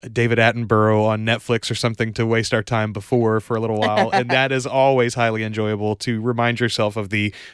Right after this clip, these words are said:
Speaker 1: magnificence of the natural world. And his voice is a
Speaker 2: Yes.
Speaker 1: great, uh, wrapper for that.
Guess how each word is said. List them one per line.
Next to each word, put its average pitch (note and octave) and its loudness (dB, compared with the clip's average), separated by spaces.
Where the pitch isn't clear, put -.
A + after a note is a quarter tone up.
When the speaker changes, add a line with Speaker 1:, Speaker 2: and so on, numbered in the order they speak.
Speaker 1:
magnificence A#2 0
of A2 0
the A#2+ -2
natural A2 2
world. G#2+ 2
And G#2+ -2
his A2 -2
voice A2 2
is G#2 -2
a G#2 -2
Speaker 2:
Yes. F#2+ -6
Speaker 1:
great, A2+ 2
uh, A2 -2
wrapper A2+ 4
for A#2+ 0
that. A2 2